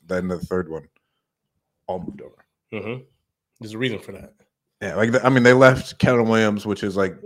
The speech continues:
Speaker 2: Yeah,
Speaker 1: the
Speaker 2: bro.
Speaker 1: best bet of
Speaker 2: Yeah.
Speaker 1: our city, and they're like, "Nah, bro."
Speaker 2: Well, and, and I think that's what made it powerful, is that they left Keller Williams. And so it was like, people don't just leave Keller Williams. Like, you know what I mean? Like, they do,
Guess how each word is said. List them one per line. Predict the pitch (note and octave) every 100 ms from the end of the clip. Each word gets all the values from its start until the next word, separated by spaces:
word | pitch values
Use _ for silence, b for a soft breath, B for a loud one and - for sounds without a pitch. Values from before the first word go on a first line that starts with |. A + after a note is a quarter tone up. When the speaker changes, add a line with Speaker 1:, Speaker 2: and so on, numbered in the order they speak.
| -
Speaker 2:
Yeah, | G#2+ D#3+ F#3+ F2+ -
Speaker 1:
the | F#2
Speaker 2:
bro. | C3
Speaker 1:
best | B2 A#2 - G#2+
bet | A2 -
of | A2 A2 A2+
Speaker 2:
Yeah. | C#3 F2+ B2
Speaker 1:
our | A#2+
city, | - A2+ G#2
and | G2 G2
they're | G#2
like, | G2
"Nah, | G#2 F2+
bro." | F2 E2 E2+ _ _ _ _ _ - _ _ _ B B
Speaker 2:
Well, | F3
and, | F3 G3
and | F#3 F3+
I |
think | F3+ D#3 C3+
that's | D3 D#3+
what | D#3 C3
made | B2+
it | A#2
powerful, | C3+ D3 C#3+ - G2+ G2 _ _ _ _ _
is | A#2+ A#2+
that | A#2+
they | B2+
left | C3 B2+
Keller | C3 A2
Williams. | A2 B2+ F#2+ E2+ - - _ _ -
And | A#2
so | B2 A#2
it |
was | A2 G#2+
like, | G2+ F#2+ - _ _ _ _ _ _ _ _ _ _ _ _
people | D3+ B2+
don't | A2
just | G2+ G2
leave | G#2+ G#2 G2
Keller | G2+ F#2+
Williams. | G2+ G2 G2 A2+
Like, | D#3
you | G3
know | G3
what |
I |
mean? | G3+
Like, | G3+ A3+
they | B3+
do, | E3+ G#3+ A3 A3+ -